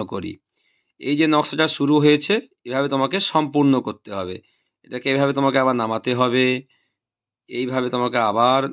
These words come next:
নিয়ে যেতে হবে, এ-, এইভাবে তোমাকে কন্টিনিউ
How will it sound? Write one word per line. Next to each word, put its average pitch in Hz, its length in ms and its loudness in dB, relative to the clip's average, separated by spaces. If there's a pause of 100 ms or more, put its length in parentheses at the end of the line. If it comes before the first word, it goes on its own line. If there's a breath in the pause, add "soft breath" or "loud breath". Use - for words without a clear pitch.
(180)
নিয়ে 123 240 -4
যেতে 120 240 -4
হবে, 123 320 0 (840)
এ-, - 160 -20 (240)
এইভাবে 123 500 -4
তোমাকে 120 400 -2 (760)
কন্টিনিউ 123 540 -4